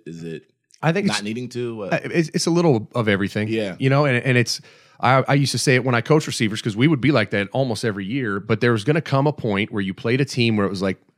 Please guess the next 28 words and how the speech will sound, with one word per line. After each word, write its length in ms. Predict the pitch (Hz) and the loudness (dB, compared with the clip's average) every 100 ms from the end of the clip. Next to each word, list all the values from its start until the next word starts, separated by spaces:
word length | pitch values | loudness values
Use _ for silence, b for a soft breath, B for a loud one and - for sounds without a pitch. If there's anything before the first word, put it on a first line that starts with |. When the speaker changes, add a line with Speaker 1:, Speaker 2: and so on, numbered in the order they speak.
| _ | _
Speaker 2:
"Now 260 | 82 87 95 | -8 -2 0
you 100 | 107 | 2
gotta 180 | 120 123 | 2 2
do 180 | 139 170 | 4 2
it." 120 | - | 0
Speaker 1:
Yeah. 340 | 90 95 85 78 b | -4 -2 -2 -8 b
Speaker 2:
And 160 | 98 104 | -4 -2
it 100 | 101 | 0
was 180 | 104 90 | -2 -2
Michigan 300 | 104 107 104 | -2 0 -2
State 200 | - 101 | -2 -4
in 80 | 90 | -2
twenty 200 | 107 98 | -2 -2
fifteen. 560 | - 151 - 135 127 | 0 0 0 2 2
It 60 | 113 | 2
was 160 | 95 | -2
Penn 260 | - 117 110 | -2 0 0
State 380 | - 107 107 - | 0 0 0 -2
in 140 | 98 | -10
twenty 220 | - 101 90 | -8 -8 -8
sixteen, 1000 | - - - - - - 127 - 131 123 | -8 -8 -8 -8 -8 -4 -6 -4 -4 -2
seventeen. 580 | 147 147 135 139 139 127 B B B B | 0 -2 -2 -2 -2 -4 B B B B
There's 200 | 135 131 | 0 2
always 240 | 202 208 | 2 2
that 160 | 143 117 | 0 2
game, 420 | 131 117 95 82 - | 2 2 0 -6 -8
and 60 | |
especially 540 | 101 - 160 185 110 | -8 -6 -2 0 0